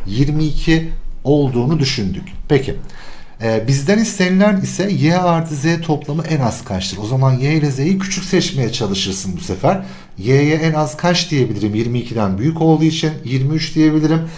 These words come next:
Y'ye yirmi üç dersen Z'nin neye eşit olduğunu biliyorsun? İki Y'ye. Y yirmi üç için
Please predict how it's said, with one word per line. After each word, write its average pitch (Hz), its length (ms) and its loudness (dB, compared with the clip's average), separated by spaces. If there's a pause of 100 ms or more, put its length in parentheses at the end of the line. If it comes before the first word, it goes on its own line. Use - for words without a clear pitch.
(220)
Y'ye 139 360 6
yirmi 180 380 6
üç - 240 -2
dersen 180 580 4 (280)
Z'nin 147 520 4
neye 175 200 6
eşit 190 280 4
olduğunu 131 360 4
biliyorsun? 104 560 0
İki - 220 -6
Y'ye. 98 400 2 (220)
Y 135 180 2
yirmi 120 360 0
üç - 160 -6
için 120 400 -4